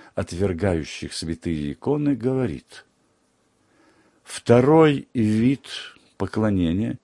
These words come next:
когда мы поклоняемся тварным вещам, через которые и в которых Бог совершил наше спасение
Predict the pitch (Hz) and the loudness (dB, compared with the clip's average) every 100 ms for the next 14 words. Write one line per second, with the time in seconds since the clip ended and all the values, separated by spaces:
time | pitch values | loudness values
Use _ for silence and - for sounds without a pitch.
0 | _ - 87 87 82 78 - 85 87 92 | _ -8 -2 0 -2 -4 -6 -2 0 2
1 | 82 73 - 80 - 80 76 85 73 67 | 0 -2 -4 -6 -6 -10 2 2 2 -4
2 | 80 73 85 - - 110 107 - _ _ | -6 -6 -8 -8 -4 -4 -4 -10 _ _
3 | _ _ - 107 104 - 107 - 131 135 | _ _ -2 2 2 2 0 2 4 6
4 | 117 101 95 - _ 120 107 - 110 - | 4 4 2 -4 _ 2 2 2 2 4
5 | 113 104 92 90 - - - - 80 90 | 4 6 4 -2 -6 -18 -16 -8 -2 -2
6 | - 95 87 90 - 92 85 90 82 80 | 0 -2 -2 -2 -2 -2 0 -2 -2 -6
7 | - 76 - 110 131 131 123 | -6 -4 -2 0 2 2 0